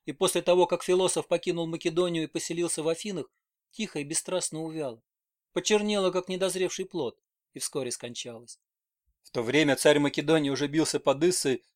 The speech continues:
и Арис долго размышлял, нужно ли сообщать ему о смерти Пифии.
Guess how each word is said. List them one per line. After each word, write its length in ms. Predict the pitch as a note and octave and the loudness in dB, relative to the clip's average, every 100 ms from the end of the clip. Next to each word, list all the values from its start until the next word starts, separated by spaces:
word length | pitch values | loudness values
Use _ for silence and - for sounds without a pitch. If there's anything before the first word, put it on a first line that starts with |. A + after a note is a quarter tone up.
| - | 2
и 60 | |
Арис 280 | F#3+ G3+ D#3+ | 4 4 4
долго 300 | E3 F#3 E3+ | 2 2 2
размышлял, 520 | E3 E3+ - F#3+ F3 | -2 -2 -2 2 2
нужно 280 | E3+ F3 D#3 | 2 -2 -2
ли 100 | D3 | -4
сообщать 480 | - D#3+ - F#3+ F3+ | -2 -2 -2 -4 -4
ему 140 | D3+ | -6
о 40 | D3+ | -4
смерти 360 | E3 D#3 - | -4 -6 -10
Пифии. 460 | D#3 F3 D3 - | -16 -14 -16 -18